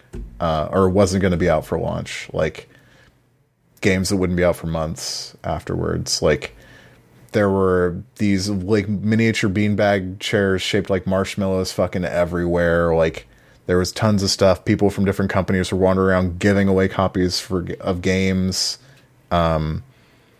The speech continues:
like, G four and X Play were there. Is your cat wandering around your garage?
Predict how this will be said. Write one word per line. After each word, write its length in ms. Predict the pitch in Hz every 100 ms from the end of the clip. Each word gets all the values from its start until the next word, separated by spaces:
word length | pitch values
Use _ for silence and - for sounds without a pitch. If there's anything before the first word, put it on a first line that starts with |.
| _ -
like, 300 | 92 87 - - _ - -
G 220 | - 107
four 760 | 101 107 101 101 101 101 98 -
and 140 | 98 87
X 180 | 95
Play 220 | - 104 95
were 160 | 98
there. 420 | 98 95 95 95 - _ _ _ _ _
Is 160 | 95 87
your 80 |
cat 340 | 85 90 87 -
wandering 360 | 90 90 87
around 200 | 90 90
your 120 | 95 95
garage? 380 | 95 95 98